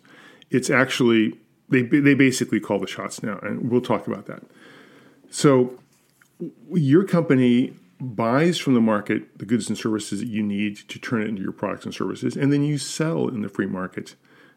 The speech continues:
your own products and services, and the company makes money, and it's profitable. But within your company, there is no free market. You're working with your management team, you're working with your other employees and staff, and you're getting on with it. Now,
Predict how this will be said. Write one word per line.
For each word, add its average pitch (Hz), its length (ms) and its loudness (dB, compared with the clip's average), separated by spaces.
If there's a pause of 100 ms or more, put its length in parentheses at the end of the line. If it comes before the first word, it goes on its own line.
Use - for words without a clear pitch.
(140)
your 117 140 2
own 117 180 2
products 95 280 -2
and 101 100 -4
services, 113 420 -4 (100)
and 147 140 2
the 139 60 -2
company 139 240 0
makes 127 200 0
money, 127 280 -6 (120)
and 113 80 -6
it's 123 120 -4
profitable. - 420 -8 (800)
But 123 280 0
within 160 600 4
your 123 160 4
company, 120 720 -2 (320)
there 131 160 2
is 147 240 4
no 123 160 4
free 120 180 0
market. 113 380 -4 (200)
You're 123 140 4
working 120 340 4
with 107 200 0
your 98 80 -2
management 101 440 -4
team, 131 200 -2
you're 110 120 -2
working 107 240 -6
with 98 140 -6
your 95 160 -4 (160)
other 104 140 -4
employees 98 520 -4
and 92 120 -10
staff, - 440 -6 (360)
and 117 80 0
you're 117 80 2
getting 117 240 4
on 123 120 2
with 110 120 -2
it. - 100 -10 (640)
Now, 120 260 0